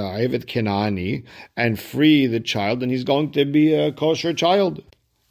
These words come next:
Obviously, when we didn't say all this, obviously, uh, what Rabbi Tarfon meant was just b'di'avad, it's okay. But the Gemara says, no,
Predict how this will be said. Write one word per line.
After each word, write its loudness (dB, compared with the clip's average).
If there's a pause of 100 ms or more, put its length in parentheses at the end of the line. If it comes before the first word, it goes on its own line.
(120)
Obviously, 2
when -4
we -4
didn't -2
say 2
all 0
this, -6
obviously, 0
uh, 0
what -2
Rabbi 0
Tarfon -2
meant -4
was -2
just -6
b'di'avad, 0
it's -8
okay. -10 (760)
But -4
the 2
Gemara 0
says, -2
no, -2